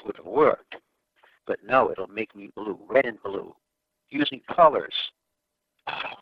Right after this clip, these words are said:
God, this is incredible. I just love that. The harmony is dissonant. This boy, he said that he was trying to write This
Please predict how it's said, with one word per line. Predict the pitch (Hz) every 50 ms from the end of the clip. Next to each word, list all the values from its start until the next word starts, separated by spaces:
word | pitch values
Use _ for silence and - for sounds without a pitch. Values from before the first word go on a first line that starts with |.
| _ _ -
God, | - 92 90 -
this | - - - -
is | -
incredible. | - - - 98 95 92 - - - - -
I | 120 117 117
just | - 113 - - - _ _ -
love | 107 104 117 127 131 117 - -
that. | - 104 104 92 87 85 - - - - _ _ _ _ _ - - - - - - - - - - - - - - _ _ -
The | 147 143 147
harmony | - - 196 202 208 214 214 196 180 165 160 156 151 147 -
is | - 123 - - _ -
dissonant. | 135 160 - - - 110 90 - - - - - - _ _ _ _ _ _ _ _ _ _ _ _ _ _ - - - - - - - - - - - - _ - _ - 131 127 139
This | 233 339 339 - - - -
boy, | 165 143 110 98 90 82 85 82 87 - _ _ _ _ _ _ _ _ _ _ _ _ _ _ _ _ _ _ _ _ _ _ _ _ _
he | _ - 131 131 - -
said | 156 139
that | - 123 -
he | 131 123
was | 120 120 123 - - - - - _ _ _ -
trying | - - 123 123 120
to | 120
write | 117 120 120 117 -
This | - 131 -